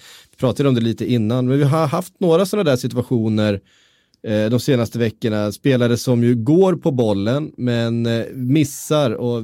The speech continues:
eh, alltså resultatet, man tittar på, på reprisen och, eh, på Sterlings tackling är ju att det är en, det är en riktig liksom ankle breaker på Dele Alli. Nu har han ju tur som, eh, klarar sig utan en värre skada.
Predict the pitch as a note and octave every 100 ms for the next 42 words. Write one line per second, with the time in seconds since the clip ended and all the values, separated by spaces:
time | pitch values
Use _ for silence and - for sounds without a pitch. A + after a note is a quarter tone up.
0 | - A2 F2+ _ _ _ - B2 D3+ C#3
1 | C#3+ C3+ F3 E3 A#2+ A#2+ A2+ B2+ A#2 C#3+
2 | C3 B2 C3 B2+ D#3+ D#3 - B2+ G#2 -
3 | - - _ _ - G#2+ A2 A2 B2+ G#2+
4 | G#2 A2 G2+ A#2 A2+ C3 A#2+ - B2 B2
5 | C#3 A2+ A2+ C3+ C3+ C3+ C3+ C#3+ - B2
6 | A2+ - A2 G#2 B2 A#2+ A2 A2+ G2+ A2
7 | G2 - G#2 F#2+ - _ _ _ - G#2
8 | G2+ G2+ G2+ A2+ A2 G#2 G2 F#2+ G2+ G#2
9 | A2 G#2+ G#2 - A2 G2+ G#2 G2 G2 F#2+
10 | F#2+ F#2 A#2 G#2 G#2 A2 F#2 C3+ B2+ A2+
11 | G2 F#2+ A2 F#2+ F#2